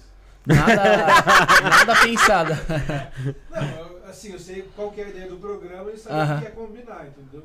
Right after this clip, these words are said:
Speaker 2: Qual que é a cara do
Speaker 1: Mas qual que é a tua
Speaker 2: programa.
Speaker 1: visão hoje, olhando assim? O que que você imagina, cara?
Speaker 2: Ah, eu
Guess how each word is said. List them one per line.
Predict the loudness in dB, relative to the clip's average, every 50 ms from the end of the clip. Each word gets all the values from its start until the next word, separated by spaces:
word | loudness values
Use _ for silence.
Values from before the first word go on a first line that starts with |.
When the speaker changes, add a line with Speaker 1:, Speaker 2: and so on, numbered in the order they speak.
| -20
Speaker 2:
Qual | _ -20 -20 -20
que | -20 -20
é |
a | -20 -20
cara | _ -20 -20 -20
do | -20 -10
Speaker 1:
Mas | -4 -4 -4 -2
qual | -2 -4
que | -4 -4
é |
a | -4
tua | -2 -4
Speaker 2:
programa. | -4 -4 -4
Speaker 1:
visão | -4 -2 -2 -2 -2 -2
hoje, | -2 -2 -2 -2
olhando | -4 -4 -4 -4 -6 -6
assim? | -8 -8 -10 -10 -12
O | -12
que | -14 -12
que | -8 -8
você | -6 -4 -4 -4
imagina, | -4 -2 -4 -4 -4 -6 -6 -8 -8
cara? | -10 -12 -12 -12 -16 _ _ _ _ _ _ _ _ -20 _ _ _ _ _ -20 _ -20 -20 _ _ _ _ _ _
Speaker 2:
Ah, | -20 -20 -20 -20 -20 _ -20 -20
eu | -20 -20